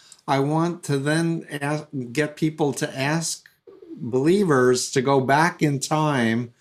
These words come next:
before they met the group or before they adopted the beliefs that they have now and reflect on what was it that made you start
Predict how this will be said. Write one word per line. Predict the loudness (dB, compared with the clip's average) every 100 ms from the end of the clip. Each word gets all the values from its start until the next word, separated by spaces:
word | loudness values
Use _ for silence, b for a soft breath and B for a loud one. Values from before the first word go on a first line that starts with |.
| b b b
before | 0 0 2 4 6
they | 4 2
met | 2 0 0
the | -2
group | 2 4 4 4 2 0
or |
before | 0 0 0 0 2
they | 2 0
adopted | 0 0 0 0 0 -2 0
the |
beliefs | -2 0 2 0 0 -4
that | -6 -4
they | -4
have | -2 -4 -4
now | -4 -2 -2 -2 -2 -2 -4 B B B B B
and | -2 2 2 2 0 -2 -10 _ _ -8
reflect | -6 -2 2 2 0 -2 0 0 -2 0
on | 2 4 2 0 -4 -10 -12
what | -6 2 4 4 0
was | 0 2 2 2
it | 0 2
that | 0 0
made | 0 2 0 0
you | -2
start | -2 -4 0 0 -2 -6